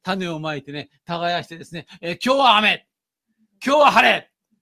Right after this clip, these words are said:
祈ったんですよ。そしてその通り神様してくださったんですね。思う通りになりました。それで、め-、種は発芽して、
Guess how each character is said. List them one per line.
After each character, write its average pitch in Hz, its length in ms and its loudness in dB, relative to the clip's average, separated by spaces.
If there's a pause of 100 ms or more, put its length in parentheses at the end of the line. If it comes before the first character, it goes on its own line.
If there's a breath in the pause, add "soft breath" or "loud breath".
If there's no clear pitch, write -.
(160)
祈 220 280 -4
っ 233 40 -16
た 170 140 -2
ん - 40 -10
で - 60 -14
す - 100 -18
よ。 - 60 -20
そ 196 100 -10
し - 60 -14
て 226 100 -4
そ 214 140 -4
の 214 80 -4
通 220 100 -2
り 202 100 -4
神 208 180 -4
様 190 180 -8
し - 40 -14
て 208 80 -12
く 190 60 -8
だ 190 60 -6
さ 185 60 -4
っ 175 80 -12
た 165 100 -12
ん - 20 -12
で 151 80 -14
す 123 80 -20
ね。 165 140 -12 (220 loud breath)
思 226 260 -2
う 233 60 0
通 202 80 -10
り 233 80 -2
に 220 80 -4
な 208 100 0
り 202 100 -4
ま 208 140 -4
し - 80 -14
た。 - 180 -12 (280 soft breath)
そ 226 60 -4
れ 240 60 -2
で、 226 280 -4
め-、 196 260 -2
種 226 220 -2
は 214 120 2
発 190 260 -10
芽 214 160 0
し - 140 -14
て、 233 320 -4